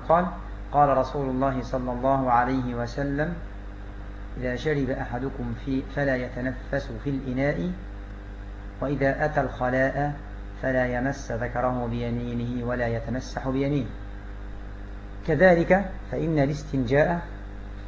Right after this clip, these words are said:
باليسرى يتمشى مع الآداب العامة التي تقضي بأن الأعمال التي تقتضي التكريم والتزيين تتناول باليمنى،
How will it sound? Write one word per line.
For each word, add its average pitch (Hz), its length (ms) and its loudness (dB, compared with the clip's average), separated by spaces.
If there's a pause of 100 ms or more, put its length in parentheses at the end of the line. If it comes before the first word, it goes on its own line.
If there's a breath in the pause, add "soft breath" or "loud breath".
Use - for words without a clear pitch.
(3250)
باليسرى 170 580 2 (320)
يتمشى 143 580 2
مع 139 200 8
الآداب 135 520 2
العامة 135 500 4 (720)
التي 131 460 0
تقضي 147 520 0 (840)
بأن 170 320 4
الأعمال 135 560 4
التي 127 320 2
تقتضي 135 440 -2
التكريم 139 720 -2
والتزيين 127 680 -2 (360)
تتناول 143 500 4
باليمنى، 131 440 0